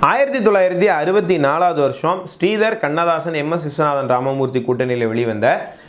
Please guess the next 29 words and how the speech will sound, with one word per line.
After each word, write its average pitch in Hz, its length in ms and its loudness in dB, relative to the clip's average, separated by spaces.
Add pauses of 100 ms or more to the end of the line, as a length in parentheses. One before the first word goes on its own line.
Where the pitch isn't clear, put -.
(160)
காதலிக்க 208 480 2
நேரமில்லை 160 500 0
படம் 127 220 -2
வந்து 127 180 -4
பாத்தீங்கன்னா 147 380 0
மிகப்பெரிய 180 600 0
வெற்றி 139 260 -4
அடைந்து 123 260 -2
விடுகிறது. 107 440 -2
அடுத்து 214 400 0
என்ன 175 220 -2
படம் 151 220 -2
பண்ணலாம் 120 400 -4
அப்படின்னு 113 240 -6
சொல்லி 139 520 -4 (220)
ஸ்ரீதரும் 233 480 2
அவருடைய 170 400 2
நண்பர் 156 320 0
சித்ராலயா 170 480 0 (100)
கோபுவும் 143 360 -2
உட்காந்து 120 380 -2 (640)
பீச்சில் 196 400 0
டிஸ்கஸ் 165 360 0
பண்றாங்க. 135 560 -2
அப்ப 208 200 -2
இன்னொரு 269 280 0
காமெடி 233 340 -2
படமே 202 260 -2
எடுக்கலாம் 160 480 -2